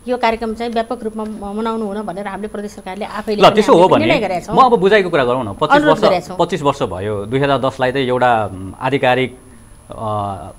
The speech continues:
Speaker 2: प्रस्थान बिन्दुकै रूपमा चाहिँ नेपाल
Speaker 1: हजुर।
Speaker 2: सरकारले स्वीकार गर्ने
Speaker 1: हो।
Speaker 2: कुरा गर्नुभयो यहाँले। अब पच्चिस वर्ष आफै विकास प्रक्रियाको लागि पर्याप्त हो कि होइन भन्ने कुरा तपसिलको विषय होला, छलफलको विषय होला,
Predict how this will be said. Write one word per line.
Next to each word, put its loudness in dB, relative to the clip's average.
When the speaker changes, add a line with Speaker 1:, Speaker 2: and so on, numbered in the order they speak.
Speaker 2:
प्रस्थान 2
बिन्दुकै 4
रूपमा 0
चाहिँ -2
नेपाल 2
Speaker 1:
हजुर। 2
Speaker 2:
सरकारले 0
स्वीकार -4
गर्ने -4
Speaker 1:
हो। -4
Speaker 2:
कुरा -4
गर्नुभयो -8
यहाँले। -12
अब -14
पच्चिस 0
वर्ष 0
आफै 0
विकास -4
प्रक्रियाको 0
लागि 0
पर्याप्त 0
हो 0
कि -6
होइन 0
भन्ने -6
कुरा -2
तपसिलको -2
विषय -10
होला, -12
छलफलको 0
विषय -6
होला, -8